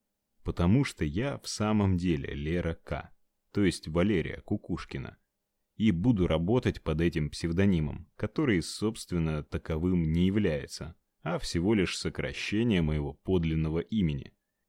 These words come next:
А использовать мое подлинное имя мне никто не запретит". Главный, уставившись на нее, выдохнул: "Ну ты и змея, Лера К. Да к кому ты нужна? Уходи вместе со своей ублюдочной дочкой, которую ты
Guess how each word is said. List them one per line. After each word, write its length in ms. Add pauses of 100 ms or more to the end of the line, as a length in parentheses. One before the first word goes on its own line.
А 220
использовать 680
мое 280
подлинное 600
имя 360
мне 400
никто 480
не 140
запретит". 680 (460)
Главный, 640
уставившись 800
на 80
нее, 360
выдохнул: 720 (760)
"Ну 340
ты 240
и 220
змея, 560
Лера 420
К. 260 (600)
Да 160
к 120
кому 340
ты 180
нужна? 460
Уходи 600
вместе 440
со 140
своей 340
ублюдочной 760
дочкой, 500
которую 480
ты 300